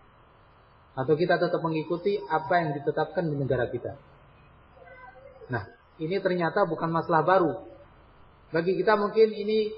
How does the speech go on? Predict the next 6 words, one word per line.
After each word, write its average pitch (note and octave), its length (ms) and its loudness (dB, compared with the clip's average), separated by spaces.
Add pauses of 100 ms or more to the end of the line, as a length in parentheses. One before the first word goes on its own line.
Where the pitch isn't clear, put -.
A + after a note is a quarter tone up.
(420)
masalah F3 560 2
kontemporer F3+ 640 2
ini, C#3+ 160 -2
baru D3+ 320 2
ini. C3+ 160 -6 (960)
Ya. D3+ 320 -2